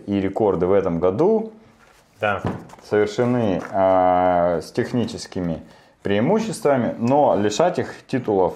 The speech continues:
Speaker 1: и
Speaker 2: Задним
Speaker 1: регалий
Speaker 2: числом
Speaker 1: никто не
Speaker 2: уже
Speaker 1: будет.
Speaker 2: вряд ли будут, да.
Speaker 1: Ну, ты знаешь, э, есть, э,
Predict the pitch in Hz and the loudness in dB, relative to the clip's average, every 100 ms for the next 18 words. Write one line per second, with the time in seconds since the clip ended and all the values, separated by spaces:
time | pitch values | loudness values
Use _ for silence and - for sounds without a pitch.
0 | - 107 95 95 92 90 90 85 - 113 | -6 -4 -2 -2 -2 -2 -2 -4 -4 0
1 | 151 196 - 180 143 117 135 165 123 95 | 2 2 2 2 2 0 0 0 2 0
2 | 92 113 117 98 92 85 87 82 85 90 | 0 0 -2 -2 -8 -10 -12 -12 -8 -2
3 | 196 208 - 127 123 165 131 - 117 107 | 0 0 0 -2 0 2 2 -2 -2 0
4 | 101 104 127 127 - 104 98 | 0 2 0 0 -6 -12 -12